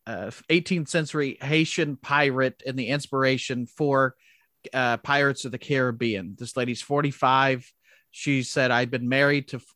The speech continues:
uh, before to a physical man, and to be perfectly honest with you,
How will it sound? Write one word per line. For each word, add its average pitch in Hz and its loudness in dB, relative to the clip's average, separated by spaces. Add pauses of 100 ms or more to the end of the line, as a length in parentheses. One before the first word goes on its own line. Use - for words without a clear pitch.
uh, 131 -6
before 156 0
to 139 -2
a 117 -4
physical 139 -2
man, 143 2
and 131 -8
to 131 -6
be 123 -6
perfectly 147 0
honest 131 2
with 131 -4
you, 123 0